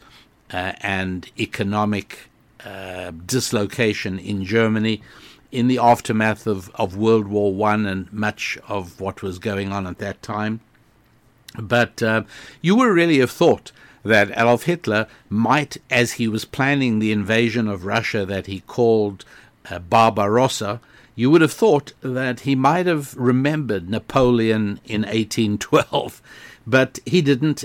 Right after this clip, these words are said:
and of course that was the beginning of the end of the Third Reich. In the case of Bonaparte, um, eighteen twelve, the invasion of, of Russia, that's what pretty much,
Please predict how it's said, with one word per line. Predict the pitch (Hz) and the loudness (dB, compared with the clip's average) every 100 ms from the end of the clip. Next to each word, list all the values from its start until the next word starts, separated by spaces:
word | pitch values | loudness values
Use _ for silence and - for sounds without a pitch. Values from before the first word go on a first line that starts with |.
| - | -12
and | 113 110 107 | -8 -4 -4
of | - | -2
course | 127 110 - | -2 -2 -2
that | 110 104 - | -2 -2 -2
was | 107 92 | -4 -4
the | 98 | -6
beginning | 104 104 98 | -4 -2 -2
of | 95 | -4
the | 98 | -4
end | 98 98 95 - | -4 -4 -6 -10
of | - 101 95 85 | -6 -4 -4 -6
the | 95 | -10
Third | - 113 104 98 | -2 0 0 -2
Reich. | 107 131 87 - - - - - _ - | -2 -4 -4 -12 -18 -20 -20 -20 _ -4
In | 135 135 | 0 2
the | 139 | 0
case | 131 214 - - | 0 0 0 -2
of | 135 110 | -2 0
Bonaparte, | 156 156 120 - 98 104 - - - _ - | 2 2 -2 -2 -2 -2 -8 -20 -20 _ -6
um, | 117 113 113 107 - | -2 0 0 -4 -4
eighteen | 160 214 - 185 139 | -2 -2 -2 -2 -2
twelve, | - 147 123 123 113 | -2 0 2 2 0
the | 117 | -2
invasion | 110 110 135 120 120 | 0 2 2 2 0
of, | 104 - - | -2 -6 -10
of | 113 104 90 | -4 -4 -6
Russia, | 101 117 113 107 95 - _ | -2 0 0 -4 -6 -10 _
that's | 131 165 262 - | -10 -8 -6 -6
what | 185 - | -6 -4
pretty | 165 156 | -2 -2
much, | 135 123 - - | 0 -2 -2 -8